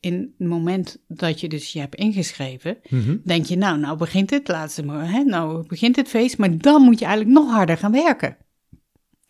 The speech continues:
Speaker 1: Ja, want dan, dan, dan ben je daar en dan moet je je dus eigenlijk gaan tonen. En als je de eerste drie jaar hebt overleefd,
Speaker 2: Mhm.
Speaker 1: dan, dan blijkt dus dat je in het vierde jaar ga je ineens de vruchten plukken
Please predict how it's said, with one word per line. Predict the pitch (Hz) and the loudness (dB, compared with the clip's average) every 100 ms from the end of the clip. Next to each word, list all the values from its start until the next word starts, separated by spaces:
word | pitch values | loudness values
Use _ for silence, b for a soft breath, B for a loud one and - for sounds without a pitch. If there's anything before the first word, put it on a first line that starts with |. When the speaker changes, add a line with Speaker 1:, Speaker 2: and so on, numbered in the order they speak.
| b b b b b b | b b b b b b
Speaker 1:
Ja, | 202 147 214 | -4 -2 -2
want | 240 226 - | 0 -2 -4
dan, | 220 254 208 208 254 - | 2 4 4 0 -4 -6
dan, | 202 220 285 247 226 - - | -2 4 10 10 8 -2 -6
dan | 196 208 | 2 6
ben | 214 285 | 8 8
je | 254 | 8
daar | 156 143 | 4 6
en | 262 | 8
dan | 254 | 10
moet | 185 165 | 8 6
je | 185 | 0
je | 180 185 175 - 220 | 2 2 2 -2 -6
dus | 196 | -4
eigenlijk | 175 214 247 214 | -2 0 0 0
gaan | 190 175 | -4 -6
tonen. | - 139 135 135 _ _ _ _ _ _ _ - | -4 -4 -4 -10 _ _ _ _ _ _ _ -20
En | - 156 165 - | -10 -2 -2 -2
als | 170 170 | -6 -6
je | - | -4
de | 180 | -2
eerste | 170 170 - 160 | -2 -2 -4 -8
drie | 175 180 | -6 -4
jaar | 147 | -4
hebt | 139 - - | -6 -8 -6
overleefd, | 147 135 127 131 180 277 - - - 127 | -6 -6 -10 -4 -4 -4 -8 -20 -14 -8
Speaker 2:
Mhm. | 107 | -4
Speaker 1:
dan, | 123 151 _ - | -4 -6 _ -12
dan | 160 151 160 151 | -6 -4 -4 -6
blijkt | 147 135 131 160 | -8 -10 -12 -8
dus | 196 190 | -8 -6
dat | - 165 | -8 -8
je | 160 | -6
in | 156 160 | -4 -2
het | 156 | -4
vierde | - 226 220 | -4 -2 -2
jaar | 190 180 | -2 -2
ga | 175 170 | -4 -6
je | 165 | -4
ineens | 160 190 185 | -2 -2 -4
de | - | -8
vruchten | 160 165 175 - 190 - | -8 -2 -2 -2 -8 -6
plukken | 165 165 247 | -4 -2 0